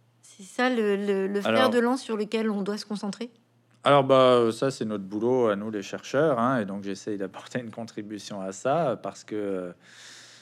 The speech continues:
Speaker 2: eh bien, euh, on essaye de faire du mieux qu'on peut, mais souvent, les chercheurs, on est un peu dépassés par la multiplicité des études, par des phénomènes de cloisonnement entre les disciplines, et donc moi, je milite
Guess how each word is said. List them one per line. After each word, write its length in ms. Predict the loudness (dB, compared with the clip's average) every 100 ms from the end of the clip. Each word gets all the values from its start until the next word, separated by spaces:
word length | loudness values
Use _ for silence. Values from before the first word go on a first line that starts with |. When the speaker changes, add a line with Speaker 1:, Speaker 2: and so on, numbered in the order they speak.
| -20 _ -12
Speaker 2:
eh 120 | -12
bien, 300 | -8 -6 -4
euh, 460 | -2 0 0 0 -2
on 100 | -6
essaye 300 | -8 -8 -8
de 120 | -8
faire 220 | -8 -8 -8
du 100 | -8
mieux 200 | -8 -8
qu'on 160 | -8
peut, 180 | 2 2
mais 320 | 4 4 2
souvent, 560 | 0 -4 -2 0 0 0
les 140 | -2
chercheurs, 460 | -4 -6 -6 -6 -6
on 120 | -6
est 40 |
un 100 | -10
peu 160 | -10 -10
dépassés 520 | -8 -6 -6 -4 -4
par 220 | -2 -2
la 120 | -2 -4
multiplicité 1120 | -6 -12 -18 -16 -16 -16 -14 -6 -4 -4 -4
des 260 | -6 -8
études, 400 | -12 -10 -8 -6
par 160 | -4 -4
des 80 | -4
phénomènes 320 | -8 -8 -6
de 80 | -8
cloisonnement 880 | -8 -2 -2 0 -2 -2 -4 -2 -4
entre 180 | -6
les 140 | -8 -8
disciplines, 560 | -10 -14 -14 -8 -8
et 40 | -6
donc 220 | -10 -6
moi, 300 | -2 0 0
je 100 | -4
milite 540 | -6 -6 -8 -10 -14